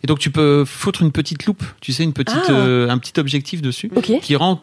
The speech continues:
Speaker 1: qui rend ta vidéo tout de suite, euh, plus grand angle, en fait. Ça
Speaker 2: Mmh.
Speaker 1: ressemble un peu plus aux caméras de vlog qu'on a.
Speaker 2: Ah, d'accord.
Speaker 1: Ce qui
Speaker 2: Bien.
Speaker 1: fait que t'es pas obligé d'être, euh,
Speaker 2: Tout
Speaker 1: trop
Speaker 2: près.
Speaker 1: loin, notamment quand tu te
Speaker 2: Mmh.
Speaker 1: filmes en mode selfie.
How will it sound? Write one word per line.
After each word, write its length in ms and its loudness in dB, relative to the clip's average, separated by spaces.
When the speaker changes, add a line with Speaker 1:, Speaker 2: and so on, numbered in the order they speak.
Speaker 1:
qui 160 0
rend 120 2
ta 340 0
vidéo 280 0
tout 120 -4
de 40 -4
suite, 140 -4
euh, 260 2
plus 200 -2
grand 200 0
angle, 160 0
en 60 0
fait. 120 0
Ça 100 0
Speaker 2:
Mmh. 20 0
Speaker 1:
ressemble 220 2
un 60 0
peu 100 -2
plus 240 -2
aux 140 2
caméras 300 -2
de 60 -6
vlog 180 -2
qu'on 160 -4
a. 60 2
Speaker 2:
Ah, 40 -2
d'accord. 200 0
Speaker 1:
Ce 100 -10
qui 80 0
Speaker 2:
Bien. 60 6
Speaker 1:
fait 40 2
que 60 -6
t'es 100 2
pas 160 0
obligé 340 2
d'être, 320 -2
euh, 260 4
Speaker 2:
Tout 60 2
Speaker 1:
trop 180 0
Speaker 2:
près. 20 4
Speaker 1:
loin, 200 2
notamment 320 2
quand 120 2
tu 120 0
te 60 0
Speaker 2:
Mmh. 40 0
Speaker 1:
filmes 180 2
en 40 2
mode 140 0
selfie. 360 -4